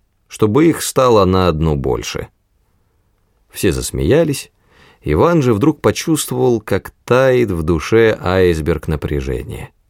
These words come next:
Он знал, что в других командах тоже есть выходцы из прошлого, в том числе и в команде Марса. Сергей Павлов,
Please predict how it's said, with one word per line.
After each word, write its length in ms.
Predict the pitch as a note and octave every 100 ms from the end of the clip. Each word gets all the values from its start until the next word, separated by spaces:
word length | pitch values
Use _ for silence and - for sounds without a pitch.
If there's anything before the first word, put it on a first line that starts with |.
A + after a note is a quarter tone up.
| _ _ _ _
Он 200 | - B2
знал, 320 | G#2+ A#2+ A2
что 180 | D2+ -
в 80 | C2
других 380 | C2+ D#2 B2+ -
командах 580 | D2+ D2 C3 G2+ D2 -
тоже 460 | - C3+ C#3+ B2+
есть 320 | A2+ A#2+ A2
выходцы 640 | F2+ F#2+ G#2+ F#2+ - F#2+ E2+
из 320 | - E2+ -
прошлого, 680 | - C#2+ C2 - B1+ G#1+ - _ _ _ _
в 100 | -
том 240 | - G2+ G2
числе 460 | - B2 D3 D3
и 60 | A2
в 80 | E2
команде 440 | D2 B1+ C2 D2+
Марса. 500 | A#2 C#3 F#2+ - E2+ - _ _ _ _
Сергей 540 | - - G#2 F#2+ B2 A#2+
Павлов, 720 | - A2 D2+ C2 C2 - -